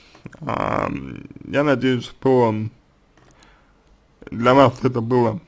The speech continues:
полезным. Надеюсь, что вам это было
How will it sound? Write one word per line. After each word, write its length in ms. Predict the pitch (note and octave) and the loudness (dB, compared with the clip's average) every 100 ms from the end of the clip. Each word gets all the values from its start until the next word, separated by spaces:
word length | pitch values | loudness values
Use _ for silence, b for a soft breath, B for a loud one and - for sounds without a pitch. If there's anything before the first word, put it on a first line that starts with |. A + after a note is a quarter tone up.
| _ _ - | _ _ -6
полезным. 600 | B2 B2 C#3+ F#3+ F#3 E3+ - _ _ _ _ - | -2 2 2 0 -4 -10 -16 _ _ _ _ -12
Надеюсь, 320 | A2+ A#2+ A2+ | -6 -6 -6
что 160 | - | -6
вам 220 | A#2 A#2 A2+ | -6 -4 -8
это 120 | - | -10
было 380 | - - - | -8 -6 -6